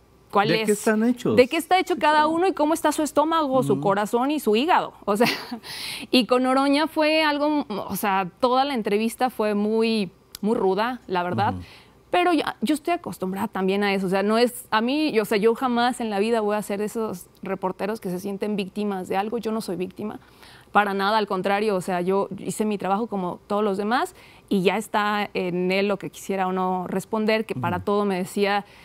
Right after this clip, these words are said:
Speaker 1: "Eso lo dices tú, no lo digo yo". Yo decía, "Es que esta es una entrevista, estoy preguntando". "No, eso lo dices tú, no lo digo yo". "Es que tú quieres aquí ponernos en conflicto". Y yo, "Jamás". O sea, creo que puedes responder y puedes utilizar hasta estos espacios como para que se vea la inteligencia
Speaker 2: Ujú,
Speaker 1: al
Speaker 2: claro.
Speaker 1: responder.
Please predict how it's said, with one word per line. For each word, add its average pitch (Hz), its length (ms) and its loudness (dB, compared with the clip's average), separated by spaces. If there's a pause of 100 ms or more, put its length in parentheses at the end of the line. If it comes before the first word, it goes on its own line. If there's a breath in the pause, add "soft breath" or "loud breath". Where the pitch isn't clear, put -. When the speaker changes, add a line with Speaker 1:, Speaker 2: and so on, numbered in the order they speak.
(140 loud breath)
Speaker 1:
"Eso 320 180 2
lo 302 80 4
dices 277 240 0
tú, 311 140 2
no 277 100 4
lo 240 80 2
digo 226 200 4
yo". 196 160 0 (120)
Yo - 80 -10
decía, 196 160 -4
"Es 185 80 -4
que 247 80 -2
esta 226 140 -4
es 233 80 -2
una 247 120 2
entrevista, 208 540 -2
estoy 196 240 -2
preguntando". 208 640 0
"No, 269 180 0
eso 302 160 -2
lo 247 80 0
dices 226 280 -2
tú, 247 80 -4
no 233 100 -2
lo 226 80 -2
digo 202 180 -4
yo". - 200 -8 (240 loud breath)
"Es - 160 2
que 320 100 -4
tú 277 180 0
quieres 285 360 0
aquí 233 260 -2
ponernos 220 480 -2
en 190 80 -6
conflicto". 180 400 -8
Y - 40 -14
yo, - 100 -18
"Jamás". 240 460 -2 (260 loud breath)
O - 20 -14
sea, 247 140 4
creo 269 160 2
que 311 100 -2
puedes 269 360 2
responder 202 520 0
y 254 220 0
puedes 240 200 0
utilizar 202 440 0
hasta 220 180 -2
estos 226 180 -4
espacios 190 480 -2
como 190 200 -4
para 170 220 -4
que 165 120 -10
se 202 120 -4
vea 202 100 2
la 208 100 0
inteligencia 202 840 -2
Speaker 2:
Ujú, 139 300 0
Speaker 1:
al 185 60 -4
Speaker 2:
claro. 202 200 0
Speaker 1:
responder. 226 600 0